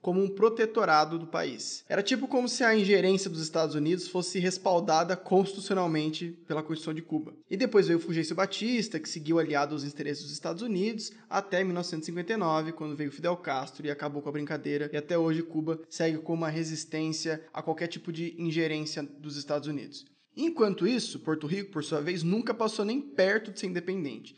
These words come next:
E quando eu digo independente, não é nem na teoria, né, como Cuba foi ali naquele comecinho do século, e nem na prática. Os porto-riquenhos, desde então, são dominados pelos Estados Unidos,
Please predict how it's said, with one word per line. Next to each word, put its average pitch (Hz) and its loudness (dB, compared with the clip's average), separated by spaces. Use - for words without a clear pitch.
E - -14
quando 226 2
eu 285 2
digo 226 2
independente, 175 0
não 147 -2
é 156 0
nem 175 0
na 208 0
teoria, 202 2
né, 139 -6
como 151 -8
Cuba 156 0
foi 156 -2
ali 147 0
naquele 147 -6
comecinho 147 -6
do 170 -6
século, 180 -4
e 208 -4
nem 202 2
na 214 0
prática. 156 -2
Os 269 4
porto-riquenhos, 180 0
desde 175 2
então, 165 0
são 156 -6
dominados 175 0
pelos 175 -4
Estados 156 -4
Unidos, 151 -4